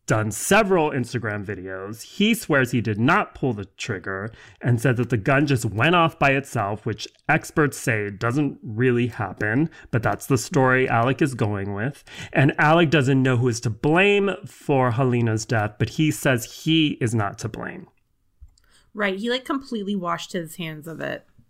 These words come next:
Speaker 2: and just said, like, "Good luck trying, good luck finding who did this. Uh, but please stop calling me because I am not the person who did this, and I'm gonna go hang out with my family now."
Speaker 1: Yeah, and it seems like a,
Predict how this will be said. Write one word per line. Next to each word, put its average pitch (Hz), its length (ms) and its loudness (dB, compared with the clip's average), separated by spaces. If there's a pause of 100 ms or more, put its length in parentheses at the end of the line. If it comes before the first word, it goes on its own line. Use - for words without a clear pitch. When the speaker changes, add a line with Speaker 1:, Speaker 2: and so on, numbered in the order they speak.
(100)
Speaker 2:
and 160 300 -10
just - 180 -12
said, 151 220 -8
like, 143 160 -10 (140)
"Good 185 200 -2
luck 262 240 0
trying, 247 300 -4 (100)
good 190 180 0
luck 254 160 0
finding 220 540 -2
who 240 380 -8 (360)
did 190 280 0
this. 160 400 -4 (400)
Uh, 160 200 0
but 160 220 -4
please 196 420 -4
stop - 340 -4
calling 196 340 0
me 151 180 0
because 151 560 -4
I 143 140 -4
am 151 120 -6
not 156 140 -8
the 165 60 -18
person 175 260 -6
who 190 100 2
did 151 220 -6
this, 143 400 -8
and 135 500 -10 (440)
I'm 151 180 -8
gonna 139 140 -8
go 160 100 0
hang 156 220 -2
out - 80 -4
with 170 100 -6
my 202 100 4
family 143 360 -2
now." 127 320 -10 (480)
Speaker 1:
Yeah, 180 240 6
and 156 100 2
it 175 220 -2
seems 220 360 2
like 202 160 4
a, 151 240 0